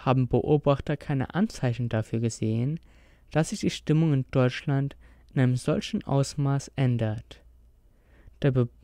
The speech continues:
dabei bewegt sich die Stimmung schon seit Jahren in diese Richtung und die Coronavirus-Krise hat Deutschland und weite Teile Europas verändert. Die Europäische Union hat das gleiche Problem wie Deutschland,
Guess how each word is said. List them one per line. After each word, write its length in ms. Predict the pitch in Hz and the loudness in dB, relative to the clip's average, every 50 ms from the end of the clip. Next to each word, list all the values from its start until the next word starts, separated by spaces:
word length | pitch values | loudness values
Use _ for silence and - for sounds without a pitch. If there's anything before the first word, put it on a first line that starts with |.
| - - | -4 -2
dabei 260 | 135 127 - 127 151 | 0 4 6 6 6
bewegt 540 | 151 139 120 120 - 120 117 120 - - - | 6 4 0 2 4 4 4 4 4 0 -4
sich 140 | - - | -4 -4
die 100 | - 147 | -2 -4
Stimmung 420 | 139 - - - 131 123 123 131 131 | -6 -4 -2 0 0 2 2 0 -2
schon 200 | - - 143 139 | -4 -6 -6 -4
seit 220 | - 120 - - - | -4 -4 -4 -2 0
Jahren 460 | 151 190 226 196 131 107 98 113 - - - - - - - - | 2 2 2 2 2 0 -2 -4 -8 -12 -18 -20 -20 -20 -20 -8
in 160 | - 151 135 123 | -4 -2 -2 0
diese 360 | - 139 131 131 135 143 135 | 2 2 2 2 4 4 4
Richtung 580 | 139 131 - - - 120 107 101 107 131 143 - - - - - - _ _ | 4 2 0 -2 -6 -4 -4 -4 -6 -8 -10 -14 -20 -20 -20 -20 -20 _ _
und 100 | - 143 | -6 -6
die 60 | 135 - | -6 -6
Coronavirus-Krise 1300 | - 127 123 120 120 123 120 120 117 113 107 110 110 - - - - - 123 123 123 - - 151 156 160 - - - - - - _ _ _ | -4 -2 0 2 4 4 4 2 2 0 0 -2 -4 -6 -10 -8 -2 0 0 0 0 -2 -4 -6 -6 -6 -10 -14 -20 -20 -20 -20 _ _ _
hat 180 | - - - - | -8 -6 -2 2
Deutschland 720 | 147 143 160 175 - - - 196 190 196 - - - - - _ _ _ _ - - _ _ _ - | 4 4 4 2 0 -4 -6 -6 -6 -6 -8 -10 -16 -20 -20 _ _ _ _ -20 -20 _ _ _ -4
und 160 | 147 131 - | -4 0 2
weite 180 | 131 123 123 120 | 2 2 2 2
Teile 260 | - - 120 113 113 | 0 0 0 0 0
Europas 600 | 113 117 120 139 143 - - 151 143 139 - - | 2 2 2 0 0 0 -2 -2 -2 -2 -4 -6
verändert. 760 | - - 131 - 135 143 139 120 110 104 113 - - - - - - - - - _ _ _ _ _ _ - - _ _ _ - - - | -6 -4 -2 0 0 2 2 0 0 -2 -4 -6 -12 -18 -20 -20 -20 -20 -20 -20 _ _ _ _ _ _ -20 -20 _ _ _ -16 -6 -2
Die 60 | - | 0
Europäische 480 | 143 131 123 - - 143 143 - 131 | 2 2 2 2 4 4 4 4 2
Union 480 | 117 113 117 113 113 120 139 170 190 175 | 0 0 2 2 2 2 2 2 0 -2
hat 100 | - - | -4 -4
das 160 | 143 - - | -4 -4 -2
gleiche 320 | - - 135 127 - - - | 0 2 4 4 4 2 -2
Problem 380 | - 139 143 - 143 131 131 | -4 -6 -2 0 2 2 2
wie 80 | 135 127 | 2 2
Deutschland, 640 | - 123 113 113 - - - 110 - - - - | 2 2 2 2 0 -4 -8 -6 -6 -8 -8 -12